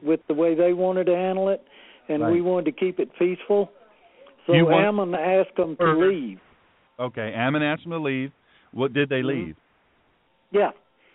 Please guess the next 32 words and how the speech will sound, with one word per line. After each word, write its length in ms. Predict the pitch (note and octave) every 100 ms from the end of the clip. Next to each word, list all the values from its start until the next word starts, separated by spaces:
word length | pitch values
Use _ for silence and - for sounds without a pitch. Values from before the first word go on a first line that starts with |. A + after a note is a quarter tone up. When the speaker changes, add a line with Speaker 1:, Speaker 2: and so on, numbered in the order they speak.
| _ _ _ _ -
Speaker 1:
They 120 | E3
were 160 | F#3 G3
very 300 | E3+ A3 A3+
respectful. 720 | G#3+ F#3+ - - F3+ - A#3+ - _ _ _ _ _ _
Speaker 2:
I 80 | A2
got 240 | G#2 F2+ G2
you. 100 | F2+ _ _
'Cause 140 | D3+ B2+
that's 240 | E3+ B3
not 280 | G#3 G3+ G#3+
the 100 | F3
Speaker 1:
So 100 | E3
Speaker 2:
story 240 | E3 D#3 D3 -
that's 200 | C3 _
being 220 | D3+ C3+
told 340 | B2+ C#3 C3 A#2+
by 160 | A#2
the 120 | G#2+ G#2
feds, 420 | D#3 E3+ E3+ C3+
and 100 | A#2
that's 220 | B2 A#2+
not 160 | B2 B2
the 100 | A2+
story 380 | B2+ B2 B2 A#2+ _ _ _ -
being 220 | C3 B2+
told 460 | C#3 C3+ B2+ A#2+ A2+
by 300 | B2 A#2 A2+
the, 340 | A2 G#2+ G#2 G#2
the 80 | A2
press. 380 | - A#2 D#2+ - _ _ _ _
The 80 | A#2
press 280 | - F#3